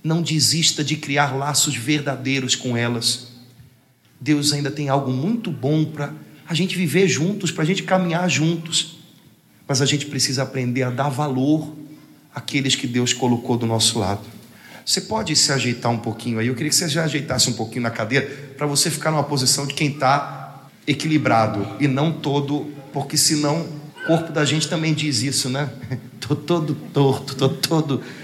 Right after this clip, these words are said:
encurvado, todo." Se acerta na cadeira aí, por favor.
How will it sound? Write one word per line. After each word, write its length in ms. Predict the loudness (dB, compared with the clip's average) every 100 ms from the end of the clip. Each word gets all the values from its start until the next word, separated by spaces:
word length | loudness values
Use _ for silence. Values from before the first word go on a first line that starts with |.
| -4 0
encurvado, 840 | 0 2 0 2 2 4 2 0
todo." 220 | -4 -6 -8 -16 -4
Se 160 | 0 2
acerta 480 | 2 2 2 2 0
na 100 | 0
cadeira 400 | -2 0 2 2
aí, 140 | -2
por 100 | -4
favor. 400 | -6 -4 -4